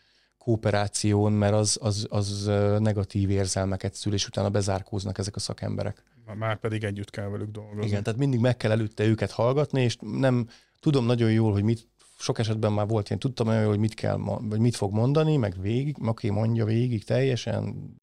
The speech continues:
Speaker 1: és akkor utána óvatosan fogalmazva megjelölni neki azokat a dolgokat, amivel ott esetleg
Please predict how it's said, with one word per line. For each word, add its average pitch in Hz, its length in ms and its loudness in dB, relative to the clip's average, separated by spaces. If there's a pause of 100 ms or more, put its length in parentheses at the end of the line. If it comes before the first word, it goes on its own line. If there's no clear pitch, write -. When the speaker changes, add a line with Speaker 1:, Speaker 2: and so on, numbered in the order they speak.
Speaker 1:
és - 200 0
akkor 123 240 2
utána 98 600 0 (100)
óvatosan 104 720 -4
fogalmazva 95 580 -2
megjelölni 92 540 -2
neki 98 260 -6
azokat 98 300 -4
a 104 40 -4
dolgokat, 98 280 -4
amivel 98 280 -4
ott - 320 -8
esetleg 101 540 -6